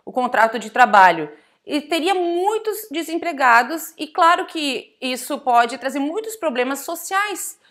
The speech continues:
pro, pro país que acolhe, né? Então, o país de acolhimento, ele não pode ser prejudicado por causa disso.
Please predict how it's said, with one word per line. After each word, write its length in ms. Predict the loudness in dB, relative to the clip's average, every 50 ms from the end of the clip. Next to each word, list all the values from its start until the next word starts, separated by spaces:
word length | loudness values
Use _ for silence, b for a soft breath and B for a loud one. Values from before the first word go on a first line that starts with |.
| _ _ _ -6
pro, 340 | -2 0 2 4 2 2 0
pro 140 | -2 -4
país 640 | 0 2 2 2 2 -2 -6 -6 -8 -10 -12 -14 _ _ _ _ _ _ _ _ _ -10
que 400 | -6 -6 -6 -6 -8 -16 _ _
acolhe, 580 | 0 0 0 2 4 6 8 8 8 8 4 0
né? 160 | -2 -2 -2
Então, 220 | -2 0 -2 -2 -2
o 60 | 2
país 300 | 2 2 2 0 -2 -6
de 60 | -8
acolhimento, 800 | -6 -6 -4 -4 -4 -6 -6 -6 -6 -8 -8 -8 -8 -8 -6 -6
ele 220 | -8 -8 -6 -6
não 120 | -8 -8 -4
pode 320 | 0 2 2 2 0 -2
ser 140 | -8 -8 -8
prejudicado 600 | -8 -8 -8 -8 -10 -10 -2 0 0 0 0 -2
por 140 | -12 -12 -6
causa 280 | -2 -2 -2 -2 -4
disso. 380 | -10 -8 -10 -10 -10 -12 -18 -20